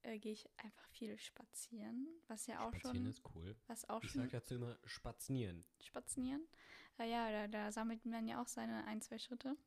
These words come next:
Speaker 2: Ja.
Speaker 1: Ähm,
Speaker 2: Siebentausend pro Tag.
Speaker 1: Genau, deswegen ist, ist, ist Sport.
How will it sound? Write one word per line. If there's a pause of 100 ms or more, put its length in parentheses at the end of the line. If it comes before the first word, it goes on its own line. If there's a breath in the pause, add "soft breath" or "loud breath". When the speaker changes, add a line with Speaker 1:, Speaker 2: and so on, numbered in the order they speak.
(280)
Speaker 2:
Ja. (500 loud breath)
Speaker 1:
Ähm,
Speaker 2:
Siebentausend
pro
Tag. (460)
Speaker 1:
Genau,
deswegen
ist,
ist,
ist
Sport.